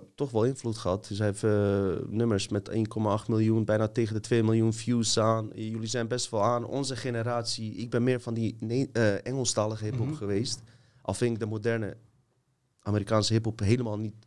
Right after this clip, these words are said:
Speaker 1: niet zo goed als ik kijk naar n-, wat in Nederland tegenwoordig doen ze veel meer hun best. Dus respect ook voor jullie en alles. Maar, eh, ja, sinds wanneer ben je daarmee begonnen eigenlijk, eh?
Speaker 2: Met rap?
Speaker 1: Nou ja, een beetje, ja, rap en die, eh, dat je er serieus professioneel mee bezig ging.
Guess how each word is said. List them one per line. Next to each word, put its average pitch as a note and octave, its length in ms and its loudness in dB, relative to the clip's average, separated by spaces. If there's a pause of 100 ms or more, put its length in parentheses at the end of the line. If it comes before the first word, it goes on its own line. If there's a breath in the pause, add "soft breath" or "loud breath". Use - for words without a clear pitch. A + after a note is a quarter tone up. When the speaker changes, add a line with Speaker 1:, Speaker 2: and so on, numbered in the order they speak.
Speaker 1:
niet A2+ 220 -10
zo G#2 200 0
goed - 480 -4
als G#2+ 220 0
ik A2+ 100 -6
kijk A2+ 240 0
naar G#2 160 0
n-, A2 120 0 (100)
wat F#2+ 300 -6
in G#2 160 -2
Nederland A2+ 560 -2
tegenwoordig G#2 560 0
doen G#2+ 200 -2
ze G2+ 280 -6
veel G#2+ 180 0
meer G#2 180 4
hun F#2 160 -2
best. A2 340 0 (520 loud breath)
Dus G#2+ 180 2
respect B2 420 0
ook B2 120 -2
voor A#2 160 -4
jullie B2 280 -2
en G#2 100 -2
alles. G2+ 420 -6
Maar, A#2+ 280 4
eh, A#2+ 300 2 (540 soft breath)
ja, A2 220 4 (400)
sinds C#3+ 260 0
wanneer E3 180 4
ben E3+ 100 4
je D#3+ 80 4
daarmee D#3 260 0
begonnen C#3+ 380 -2
eigenlijk, G2 400 -8
eh? G#2+ 60 -4 (160)
Speaker 2:
Met B2 220 4
rap? F3+ 320 0 (420)
Speaker 1:
Nou G3+ 200 2
ja, C#3+ 200 6
een B2+ 120 -2
beetje, C#3 280 -2
ja, C3+ 240 2 (100)
rap C#3 300 0
en A#2+ 140 2
die, A#2+ 340 0
eh, A2+ 100 0
dat B2 160 0
je B2 80 -4
er B2+ 100 -2
serieus B2 480 0
professioneel B2+ 460 -2
mee C3 140 -4
bezig B2+ 320 -6
ging. D#3 160 -4